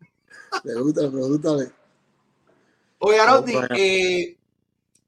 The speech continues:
Speaker 2: brother, no te voy a robar más tiempo, pero sí quiero, sí quiero preguntarte. Con una carrera tan,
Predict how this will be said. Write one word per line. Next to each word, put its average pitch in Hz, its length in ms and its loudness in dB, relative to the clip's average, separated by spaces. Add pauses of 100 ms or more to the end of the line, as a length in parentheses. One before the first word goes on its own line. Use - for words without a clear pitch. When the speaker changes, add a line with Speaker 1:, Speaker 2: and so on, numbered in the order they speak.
Speaker 2:
brother, 233 280 4
no 440 60 -2
te 466 60 2
voy 240 100 6
a 233 60 4
robar 240 160 2
más 226 160 -6
tiempo, 196 380 -4
pero 165 160 -4
sí 196 200 -12
quiero, 214 500 2
sí 196 200 -12
quiero 214 240 4
preguntarte. 180 720 -4 (2250)
Con 226 180 -2
una 285 100 2
carrera 262 320 2
tan, 214 360 -2